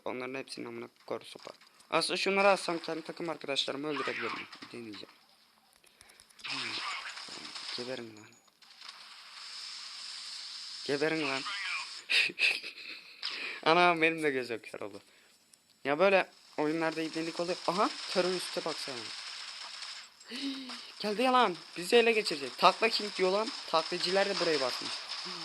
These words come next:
<gasps> Counter terrorist win. Evet. Arkadaşlar, yani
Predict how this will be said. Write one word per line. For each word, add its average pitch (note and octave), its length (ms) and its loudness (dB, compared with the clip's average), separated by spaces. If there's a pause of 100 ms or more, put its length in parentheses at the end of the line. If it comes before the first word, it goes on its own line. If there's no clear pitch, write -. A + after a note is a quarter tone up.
(1800)
<gasps> - 200 12
Counter D3 400 2 (100)
terrorist D#3+ 540 6
win. B2 320 -4 (360)
Evet. B3 240 8 (1400)
Arkadaşlar, - 360 10
yani F#3+ 360 8